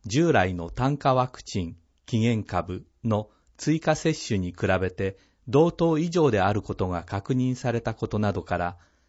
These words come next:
一定の発症、重症化予防効果が期待できるとされています。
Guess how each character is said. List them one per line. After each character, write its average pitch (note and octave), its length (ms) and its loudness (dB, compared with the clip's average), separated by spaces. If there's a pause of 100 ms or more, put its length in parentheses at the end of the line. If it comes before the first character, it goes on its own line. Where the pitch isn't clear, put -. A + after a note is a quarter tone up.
(140)
一 A2+ 140 -4
定 D3+ 380 6
の C3 300 -2
発 - 260 -2
症、 A#2 460 0 (240)
重 C3 220 0
症 C#3 260 2
化 C3 160 2
予 A2+ 160 4
防 C3+ 220 4
効 B2+ 240 2
果 F2+ 140 -8
が E2+ 160 -6
期 - 140 -18
待 C3+ 220 2
で B2 140 0
き C#3 120 0
る A2+ 120 0
と F2 80 -8
さ F2+ 160 -4
れ F2 80 -6
て F2 120 -6
い E2+ 80 -6
ま E2 140 -8
す。 - 200 -20